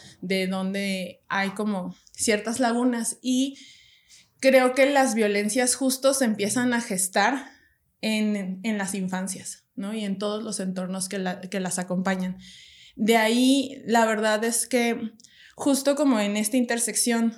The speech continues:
de las ciencias sociales con las ciencias exactas, me empezó a interesar mucho los procesos educativos, cómo se le da mucha relevancia, por ejemplo, a que seas, este, tengas buenas calificaciones en matemáticas, que aprendas robótica, que aprendas programación,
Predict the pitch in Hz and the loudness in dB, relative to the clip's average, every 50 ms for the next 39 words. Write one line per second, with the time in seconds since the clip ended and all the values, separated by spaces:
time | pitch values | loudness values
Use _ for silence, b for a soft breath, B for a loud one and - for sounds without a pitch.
0 | - - 208 208 196 196 196 190 190 - 220 208 214 220 226 226 226 208 - - | -6 -6 -2 -2 0 0 0 0 0 -2 -2 -2 -2 -2 -2 -2 -2 -2 -2 0
1 | 208 208 208 220 - - 226 220 214 214 214 226 208 202 196 226 220 - 208 208 | 0 0 -2 -2 -2 -4 -4 -2 -2 -2 -2 -2 -2 -2 -2 -4 -2 -4 -4 -2
2 | - 208 202 208 - 220 233 269 262 B B B B B B B 220 220 220 214 | -2 -4 -4 -4 -4 -4 -4 -4 -4 B B B B B B B -2 0 0 0
3 | 214 220 214 214 - 226 226 220 214 220 226 226 220 - 226 214 214 214 220 214 | 0 -2 -2 0 0 0 0 0 0 -2 -2 -2 -2 -2 -2 -2 -2 -4 -4 -4
4 | - 226 226 226 220 - - 202 190 190 190 185 233 226 - 233 214 208 202 196 | -4 -4 -4 -6 -6 -8 -8 -8 -6 -4 -4 -4 -4 -4 -2 -2 -2 -2 -2 -4
5 | 185 185 202 202 202 214 214 208 - 214 220 226 226 247 226 202 190 190 190 202 | -6 -6 -4 -6 -4 -4 -6 -6 -6 -4 -4 -4 -2 -2 -2 0 0 0 0 -2
6 | 208 202 - 220 208 214 208 196 190 185 180 185 185 196 202 190 202 185 185 208 | -4 -4 -4 -4 -4 -2 -2 0 0 0 0 0 0 -2 -2 -4 -6 -6 -6 -6
7 | 190 185 202 196 190 B B B B B B B B 247 240 247 247 247 262 269 | -4 -4 -4 -4 -4 B B B B B B B B 0 0 2 2 2 4 4
8 | 269 269 269 277 277 285 285 285 - - - - 247 233 - - - 247 220 214 | 4 4 2 2 2 0 0 -2 -4 -6 -4 -2 -2 -2 -2 -2 -2 -2 0 -2
9 | 208 208 - 247 247 254 262 262 240 254 254 254 254 262 262 - - - 254 247 | -2 -2 0 0 0 0 0 0 0 2 2 2 2 0 -2 -4 -2 0 0 2
10 | 233 220 - 226 - 214 202 233 220 214 - 233 226 214 208 - 202 202 208 208 | 2 0 -2 -4 -4 -4 -4 -4 -4 -4 -2 -2 -2 -2 -2 -4 -4 -4 -4 -4
11 | 208 208 202 - 190 185 185 - B B B B B B - 214 202 220 220 220 | -6 -6 -6 -4 -4 -4 -4 -6 B B B B B B -2 0 0 2 0 0
12 | 226 220 220 220 226 202 202 202 202 202 208 202 202 202 180 185 185 202 196 196 | 0 0 -2 0 0 0 2 0 0 0 -2 -2 0 0 0 0 0 -2 -4 -4
13 | 208 208 214 214 214 - 226 214 214 214 202 196 190 185 - 226 214 220 220 208 | -4 -4 -4 -4 -4 -4 -4 -2 -2 -2 -2 -2 -2 0 0 2 2 2 0 -2